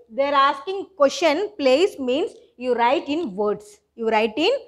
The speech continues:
words. Why? Because the, uh, place means, uh, it shows the, the digit, the position of a digit number. What are, for example,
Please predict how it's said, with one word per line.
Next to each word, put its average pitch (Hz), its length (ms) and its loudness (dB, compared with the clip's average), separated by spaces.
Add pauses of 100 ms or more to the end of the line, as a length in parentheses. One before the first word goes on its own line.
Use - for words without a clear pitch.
(240)
words. 262 400 4
Why? 254 240 2
Because 294 540 -2 (360)
the, 254 240 -12
uh, 240 440 -2 (420)
place 330 340 0
means, 302 420 -2
uh, 247 300 -4 (240)
it 294 240 -8
shows 294 500 0
the, 240 380 2 (240)
the 269 160 0
digit, 285 600 -4
the 285 80 -2
position 339 580 -2
of 302 260 2
a 277 500 0 (320)
digit 254 380 -4
number. 220 360 0 (100)
What 254 240 6
are, 277 180 0 (160)
for 320 120 -4
example, 277 600 0